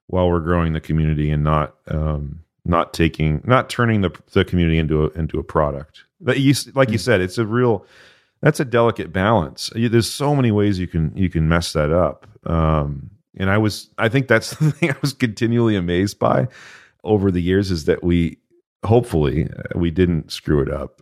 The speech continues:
Speaker 1: Um, and I always, that <laughs> was, like, the, every day that was kinda, like, the goal. "All right, let's, let's not let this thing, uh,
Speaker 2: Let's not,
Speaker 1: let's not,
Speaker 2: <laughs> not screw it
Speaker 1: yeah,
Speaker 2: up.
Speaker 1: let's not screw it up today."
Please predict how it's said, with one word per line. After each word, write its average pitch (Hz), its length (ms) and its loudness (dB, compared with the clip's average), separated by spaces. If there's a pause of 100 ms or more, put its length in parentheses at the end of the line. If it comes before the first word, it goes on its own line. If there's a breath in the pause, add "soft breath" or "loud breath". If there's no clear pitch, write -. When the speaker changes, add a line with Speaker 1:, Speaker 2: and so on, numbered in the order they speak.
Speaker 1:
Um, 82 340 0
and 80 80 -2
I 85 100 2
always, 85 440 0 (640)
that 87 200 0
<laughs> 113 120 2
was, 127 220 -2
like, 127 200 2
the, 104 180 0 (640 loud breath)
every 98 320 0
day 90 240 2
that 80 160 0
was 80 100 -6
kinda, 80 300 0
like, 76 220 -2
the 76 100 -6
goal. 73 380 0
"All 78 60 2
right, 71 120 2
let's, 78 280 -2
let's 85 200 -2
not 85 220 0
let 78 140 -6
this - 160 -14
thing, 71 340 -2
uh, 69 280 -10 (100)
Speaker 2:
Let's 107 160 -8
not, 98 260 -4 (100)
Speaker 1:
let's 113 180 -4
not, 113 240 2
Speaker 2:
<laughs> - 0 -
not - 140 0
screw - 180 0
it 120 40 6
Speaker 1:
yeah, 101 80 2
Speaker 2:
up. 87 60 -4
Speaker 1:
let's 110 180 -6
not 120 160 4
screw 104 260 0
it 85 80 0
up 76 300 -2
today." 69 420 -2